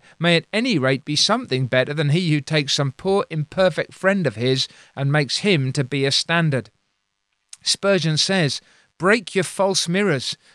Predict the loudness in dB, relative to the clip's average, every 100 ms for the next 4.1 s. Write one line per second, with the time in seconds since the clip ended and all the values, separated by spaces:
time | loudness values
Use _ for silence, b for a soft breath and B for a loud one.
0 | 2 2 2 -2 -2 0 0 0 -2 0
1 | 0 0 0 -4 0 2 0 B B -6
2 | -2 0 -2 -4 -4 0 0 0 0 0
3 | 0 0 0 -2 -2 -4 0 -2 0 -2
4 | -2